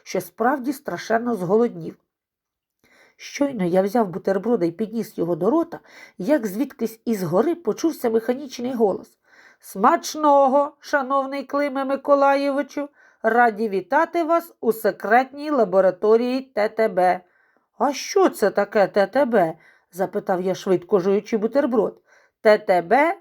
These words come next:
це таємне товариство боягузів", чітко відповів механічний голос. "А тепер прошу сідати". Я відчув, що підлога в мене під ногами гойднулася.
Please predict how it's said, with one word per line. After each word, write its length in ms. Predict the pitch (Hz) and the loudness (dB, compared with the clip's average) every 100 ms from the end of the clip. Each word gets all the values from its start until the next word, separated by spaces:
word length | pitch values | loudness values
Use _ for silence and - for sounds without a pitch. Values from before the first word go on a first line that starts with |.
| _ | _
це 180 | - 226 | 0 0
таємне 640 | 220 190 180 214 226 277 302 | 2 0 2 2 2 -2 -4
товариство 800 | 247 202 190 185 180 - 233 277 | -2 2 4 2 -2 -6 -2 0
боягузів", 920 | 196 202 226 269 240 240 202 226 220 _ _ _ | 2 2 2 0 0 -2 -2 -6 -6 _ _ _
чітко 400 | - 220 - 226 | -12 -12 -6 -2
відповів 580 | 202 208 202 196 285 285 | -2 -2 -4 -2 -6 -6
механічний 640 | 247 220 208 262 - 269 | -4 -4 -4 -10 -8 -2
голос. 400 | 220 185 180 180 - - _ - | 2 2 0 -4 -20 -20 _ 2
"А 160 | 240 | 2
тепер 580 | 240 190 190 247 320 - | 4 -2 0 0 0 -2
прошу 440 | - 220 - 240 | 0 0 2 -2
сідати". 680 | 240 - 254 233 196 - 196 _ _ _ _ _ _ | -2 -4 2 4 4 0 -12 _ _ _ _ _ _
Я 160 | 226 214 | -6 -6
відчув, 480 | 185 - - 339 339 | -6 -8 -2 -2 0
що 180 | - | 0
підлога 540 | 214 214 185 302 269 214 | 2 2 0 0 2 0
в 100 | 196 | 0
мене 240 | 269 254 | -4 -4
під 220 | - 185 | -6 -10
ногами 420 | 180 214 294 269 226 | -6 -2 -2 0 -2
гойднулася. 880 | 226 262 - 277 214 175 165 - | -2 -6 -8 -4 0 0 -2 -14